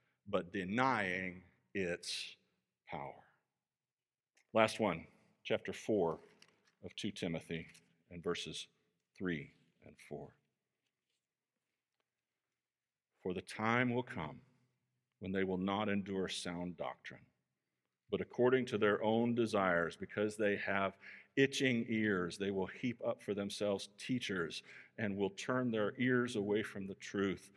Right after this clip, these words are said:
and be turned aside to fables." So you have outside of the church rising antipathy. Within the church, all kinds of selfishness,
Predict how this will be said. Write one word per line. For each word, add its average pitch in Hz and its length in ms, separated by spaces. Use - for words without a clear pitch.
and 101 220
be 92 100
turned 107 560
aside 90 760
to 87 420
fables." - 1040
So 135 120
you 143 160
have 143 360
outside 151 540
of - 100
the 123 80
church 123 460
rising 120 600
antipathy. 101 760
Within 165 400
the 151 100
church, 135 540
all 160 260
kinds 147 380
of 113 100
selfishness, - 1160